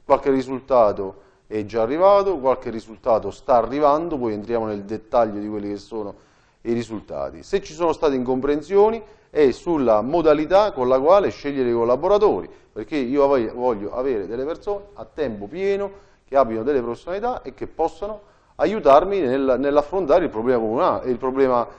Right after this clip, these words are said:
eh, amministrativo, perché, eh, la politica non si fa solo in consiglio comunale e un, si fa un consiglio comunale al mese. La politica amministrativa e la guida della città si fa tutti i giorni, si inizia alle otto e trentacinque e si finisce la sera alle sette con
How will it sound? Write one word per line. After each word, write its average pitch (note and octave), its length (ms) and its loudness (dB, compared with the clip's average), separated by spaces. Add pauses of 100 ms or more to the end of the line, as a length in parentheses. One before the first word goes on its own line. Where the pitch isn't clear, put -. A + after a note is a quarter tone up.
(260)
eh, A2+ 220 -2
amministrativo, C#3 720 0
perché, A2 480 -4 (340)
eh, - 200 -12
la D#3 120 4
politica D#3 360 0
non D3 140 -2
si C#3+ 80 -10
fa D3 140 2
solo B2 180 -2
in A#2+ 120 -2
consiglio A#2 460 -4
comunale A#2 680 0
e C3 100 -8
un, B2+ 120 -4
si - 140 -16
fa B2+ 80 -4
un C3 140 -2
consiglio B2 320 -4
comunale A#2+ 340 0
al G#2+ 100 -2
mese. F2 380 -12 (400)
La F#3 120 6
politica F3+ 380 4
amministrativa C3 640 -2
e - 20 -2
la A#2+ 100 -2
guida C#3+ 220 -2
della B2+ 140 2
città G#3 300 -4
si C3+ 100 -8
fa C#3+ 100 4
tutti F#3 240 -2
i F#3+ 80 -10
giorni, G#3+ 480 2 (260)
si - 140 -14
inizia C#3+ 240 2
alle E3 120 4
otto C#3+ 160 2
e - 20 -8
trentacinque D#3+ 760 -2
e D3+ 80 -6
si F3 140 -12
finisce D3+ 320 -8
la D3 80 2
sera D#3+ 200 2
alle B2+ 140 2
sette A#2 380 -4
con D3 180 -2